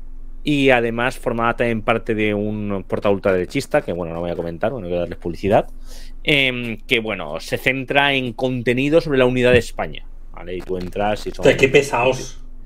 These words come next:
Speaker 1: Claro, es, es, además es gracioso porque se centra en eventos que tengan que ver con la
Speaker 2: Joder.
Speaker 1: defensa de la unidad de España. Tú dices, "Hostias".
Speaker 2: Puto coñazo,
Speaker 1: <laughs> ¿Qué?
Speaker 2: ¿no? La unidad de España.
Speaker 1: Y, eh, y nada, básicamente es meterle caña a la izquierda, desinformar sobre el covid, bulos en general,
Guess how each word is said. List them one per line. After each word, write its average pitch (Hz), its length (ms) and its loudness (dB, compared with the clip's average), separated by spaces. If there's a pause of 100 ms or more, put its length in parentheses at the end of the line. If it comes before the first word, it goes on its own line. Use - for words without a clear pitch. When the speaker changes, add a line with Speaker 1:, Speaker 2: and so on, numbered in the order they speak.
(300)
Speaker 1:
Claro, 101 260 4
es, - 280 -4 (300)
es, 131 200 2
además 151 320 4
es 196 60 -4
gracioso 190 300 2
porque 180 220 0
se 127 80 -4
centra 170 460 4
en 214 260 4 (640)
eventos 214 460 4
que 165 100 2
tengan 175 180 0
que 160 80 2
ver 180 140 6
con 185 80 2
la 156 80 6
Speaker 2:
Joder. 135 80 6
Speaker 1:
defensa 117 220 0
de 156 60 2
la 139 40 0
unidad 127 180 0
de 120 60 4
España. 85 420 -6 (200)
Tú 92 80 -6
dices, 80 160 -8
"Hostias". - 400 -6
Speaker 2:
Puto 117 220 -6
coñazo, 117 380 -2
Speaker 1:
<laughs> - 0 -
¿Qué? 110 80 4
Speaker 2:
¿no? - 320 -8
La 107 100 -12
unidad 104 200 -10
de 104 60 -6
España. 107 440 -10 (600)
Speaker 1:
Y, 156 320 6
eh, 127 320 8
y 131 100 -2
nada, 104 220 2
básicamente 110 640 4
es 127 120 -2
meterle 107 320 0
caña 104 160 2
a - 20 0
la 104 60 2
izquierda, 190 800 4
desinformar 127 840 -2
sobre 123 200 -2
el 113 100 -4
covid, 190 480 2
bulos 202 520 2
en 151 120 -6
general, 180 560 4